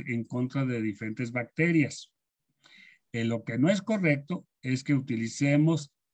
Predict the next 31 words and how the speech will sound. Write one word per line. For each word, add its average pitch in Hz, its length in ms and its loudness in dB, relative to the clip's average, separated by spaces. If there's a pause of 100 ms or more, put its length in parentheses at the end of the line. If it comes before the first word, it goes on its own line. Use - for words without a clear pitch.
(100)
de 120 100 -2
esos 165 280 0
tres, 151 260 -2
dos 151 600 2
del 117 140 -2
mismo 139 240 6
mecanismo 127 600 2
de 120 100 -2
acción 180 460 -2 (1300)
y 135 60 -2
uno 123 180 2
no. 117 140 -4 (340)
¿Por 120 180 -4
qué? 180 160 0
Porque 139 280 -2
los 120 160 -2
del 117 100 -4
mismo 160 260 4
mecanismo 156 600 2
de 156 100 0
acción, 156 400 -4 (400)
el 123 180 -2
primero 147 320 4
que 202 160 2
llegue 165 300 2
es 143 140 -4
el 147 120 -4
que 139 100 -2
va 139 100 0
a 143 40 0
actuar 170 300 -2